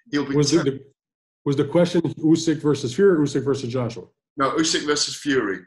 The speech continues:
Speaker 1: I
Speaker 2: Okay,
Speaker 1: think
Speaker 2: okay.
Speaker 1: Usyk versus Joshua, I, I'm saying, what I was about to say was the very big heavyweights may be a problem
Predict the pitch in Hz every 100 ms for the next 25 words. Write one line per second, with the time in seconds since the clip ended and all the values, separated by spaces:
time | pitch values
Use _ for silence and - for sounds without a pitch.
0 | _ - 131 - - - - - 185 -
1 | 156 151 - 135 156 143 - 104 95 95
2 | _ _ _ _ _ - 143 147 139 180
3 | 170 147 170 165 156 - 139 - 156 135
4 | 104 101 - - _ _ _ _ _ -
5 | - _ _ 139 135 165 175 160 165 160
6 | 127 127 113 107 98 98 - - 123 123
7 | 120 113 - 120 95 92 87 85